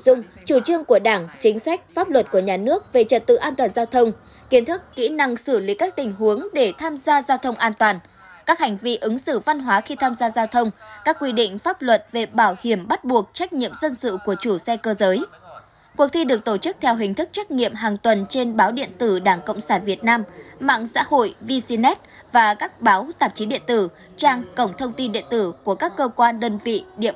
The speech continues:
phương dẫn đường link liên kết với cuộc thi. Đường link cuộc thi: A T G T chấm đảng cộng sản chấm V N. Cuộc thi dự kiến diễn ra trong thời gian tám tuần,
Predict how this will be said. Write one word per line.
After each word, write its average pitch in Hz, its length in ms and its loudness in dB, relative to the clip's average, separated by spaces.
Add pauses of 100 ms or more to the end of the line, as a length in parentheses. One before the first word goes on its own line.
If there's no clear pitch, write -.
phương 247 240 -2 (120)
dẫn 262 240 -2
đường 220 160 0
link 214 320 0
liên 208 160 0
kết - 300 -2
với 220 100 -2
cuộc 214 220 -4
thi. 226 220 0 (560)
Đường 285 200 0
link 320 200 0
cuộc 208 180 0
thi: 262 260 0 (340)
A 269 160 2
T 262 140 -14 (240)
G 226 40 0 (160)
T 247 40 -2 (280)
chấm 220 260 2 (140)
đảng 208 220 2
cộng 202 160 -6
sản 196 280 0 (140)
chấm 208 300 -2
V 269 120 -2
N. 208 60 0 (800)
Cuộc 294 120 0
thi 330 200 0
dự 262 100 0 (100)
kiến 233 200 0
diễn 285 240 -2
ra 311 160 2
trong 262 160 -6
thời 214 180 -6
gian 214 220 -2
tám 208 220 0
tuần, 262 240 2